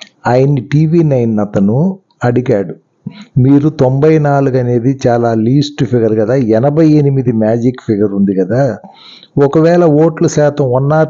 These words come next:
టూ పర్సెంట్ తేడా వచ్చినా కూడా దాంట్లో తారుమారు కావచ్చు కదా" అని. అందులకు ఆయన చెప్పిన సమాధానం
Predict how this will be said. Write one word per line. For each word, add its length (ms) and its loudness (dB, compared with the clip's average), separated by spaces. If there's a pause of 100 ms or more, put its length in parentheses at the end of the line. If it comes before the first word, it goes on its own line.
టూ 100 0
పర్సెంట్ 500 -2
తేడా 340 0
వచ్చినా 400 -2
కూడా 220 0
దాంట్లో 600 -2 (840)
తారుమారు 500 2
కావచ్చు 580 -2
కదా" 320 -2 (680)
అని. 220 -2 (640)
అందులకు 800 2
ఆయన 240 0
చెప్పిన 480 -2
సమాధానం 720 -2